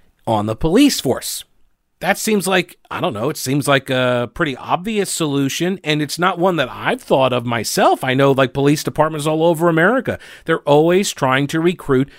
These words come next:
minority officers, right? They want more officers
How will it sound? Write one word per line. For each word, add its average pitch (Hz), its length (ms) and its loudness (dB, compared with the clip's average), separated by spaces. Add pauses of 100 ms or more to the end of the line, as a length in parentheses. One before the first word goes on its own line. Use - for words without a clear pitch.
(160)
minority 139 540 2
officers, 214 600 0
right? 127 280 -4 (220)
They 175 100 4
want 175 280 2
more 156 460 2
officers 143 720 2